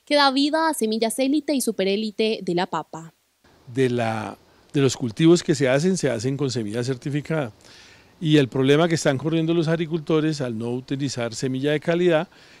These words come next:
Speaker 2: es llevar problemas sanitarios a sus cultivos.
Speaker 1: Según los investigadores, la alta presencia de punta morada en los cultivos del departamento de Nariño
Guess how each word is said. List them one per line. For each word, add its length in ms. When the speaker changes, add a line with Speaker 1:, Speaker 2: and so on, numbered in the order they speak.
Speaker 2:
es 220
llevar 380
problemas 540
sanitarios 600
a 80
sus 180
cultivos. 560
Speaker 1:
Según 300
los 140
investigadores, 800
la 160
alta 240
presencia 680
de 80
punta 320
morada 400
en 80
los 140
cultivos 400
del 120
departamento 640
de 120
Nariño 540